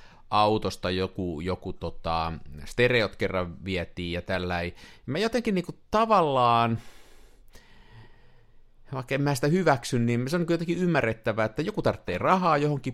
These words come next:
piristeisiin ja se vie stereot autosta, niin, ja sit se on siinä, ja se tekee rikoksia, ja se jää siitä ehkä kiittää, ehkä ei jää ja muuta. Mut sit tämmönen niinku sekoilu, että täytyy pelätä, ja sit tietysti nämä huumeet tuo tähän niinku sen ylimääräisen jutun, tämmönen kostomeininki, niin se on kyllä,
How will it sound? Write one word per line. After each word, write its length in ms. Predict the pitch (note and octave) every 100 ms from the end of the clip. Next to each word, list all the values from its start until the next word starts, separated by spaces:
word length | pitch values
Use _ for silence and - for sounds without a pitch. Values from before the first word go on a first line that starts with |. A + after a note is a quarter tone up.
| -
piristeisiin 680 | D3+ D#3 - B2 B2 B2 A2+
ja 80 | A2+
se 160 | -
vie 180 | B2 A#2+
stereot 440 | - A2+ G#2 F#2
autosta, 420 | E2+ E2 E2 - E2
niin, 160 | E2
ja 80 | -
sit 200 | G2+ A#2+
se 80 | -
on 120 | G2+
siinä, 420 | - A2 F2 F2
ja 80 | F2
se 60 | F2
tekee 240 | B2 A2+
rikoksia, 400 | E3 F#3 F3 D#3
ja 40 | D3
se 120 | D3
jää 220 | C3+ C3
siitä 280 | C3 A#2+ G2
ehkä 260 | B2 B2
kiittää, 360 | A#2+ B2 A2+ -
ehkä 320 | G2 G2 -
ei 160 | F2 E2+
jää 140 | E2
ja 100 | D2+
muuta. 240 | F2+ E2+ E2
Mut 140 | G2
sit 160 | C#3 -
tämmönen 280 | G3 F3+ F3
niinku 180 | E3
sekoilu, 540 | E3 - G3 G3+ A2+ G2+
että 100 | -
täytyy 360 | A#2 A#2+ A#2 -
pelätä, 440 | D#3 C#3 G#2+ E2+
ja 120 | F2
sit 200 | A2 B2+
tietysti 280 | D#3 C#3 -
nämä 180 | C3+ B2+
huumeet 520 | D3+ E3 A2+ F2 -
tuo 140 | F2+ F#2
tähän 240 | F#2+ F#2+
niinku 140 | F#2
sen 260 | F#2+ G#2 G2+
ylimääräisen 680 | A2+ G2+ E2+ D2+ D#2+ F2+ F2
jutun, 280 | F2 E2+ E2+
tämmönen 380 | G2 F#2+ F2+ -
kostomeininki, 680 | A2 G#2 - E2+ D2+ D#2 F2+
niin 100 | G2
se 160 | C3+
on 120 | B2 A#2+
kyllä, 260 | A#2+ A2